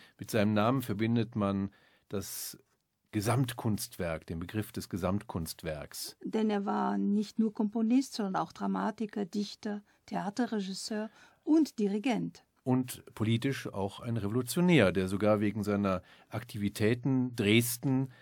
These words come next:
Speaker 1: achtzehnhundertdreiundvierzig fluchtartig verlassen musste.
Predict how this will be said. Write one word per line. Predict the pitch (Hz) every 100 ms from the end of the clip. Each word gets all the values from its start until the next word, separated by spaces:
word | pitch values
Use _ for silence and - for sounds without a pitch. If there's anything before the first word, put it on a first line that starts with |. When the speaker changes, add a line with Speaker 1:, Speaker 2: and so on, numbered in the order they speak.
| -
Speaker 1:
achtzehnhundertdreiundvierzig | - 98 - 107 92 95 101 104 - 107 104 - 117 -
fluchtartig | 120 117 - 92 92 120
verlassen | 160 160 - 85
musste. | 78 -